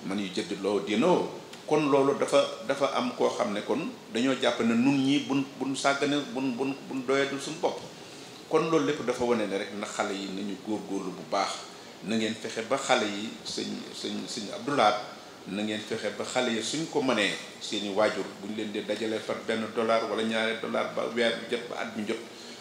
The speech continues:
ku ci am billet nga ñëw, la ca des bu ñu xasee egsi foofu, moom la jël si ñun danañ ko mën a, danañ ko mën a yor, jël ko en charge bu soobee Yàlla.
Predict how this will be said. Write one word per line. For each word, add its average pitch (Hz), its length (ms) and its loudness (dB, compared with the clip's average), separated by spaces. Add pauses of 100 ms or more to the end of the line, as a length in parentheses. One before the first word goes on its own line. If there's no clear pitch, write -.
(160)
ku - 120 -4
ci - 100 -4
am 123 220 2
billet 110 320 2
nga 107 80 -2
ñëw, 110 220 2
la 120 80 2
ca 127 140 2
des 120 180 2
bu 127 80 -2
ñu - 80 -4
xasee 135 320 4
egsi - 160 -2
foofu, 110 240 2
moom 104 160 0
la 107 80 0
jël 107 120 0
si - 140 -4
ñun 98 140 -2
danañ 101 160 0
ko 101 140 -2
mën 101 160 0
a, 101 180 -4
danañ 95 160 -4
ko 95 120 -8
mën 92 140 -4
a 92 60 -4
yor, 92 260 -4
jël 98 140 -4
ko - 80 -6
en 98 80 -4
charge 101 320 -2
bu 87 100 -8
soobee 95 300 -2
Yàlla. 87 160 -6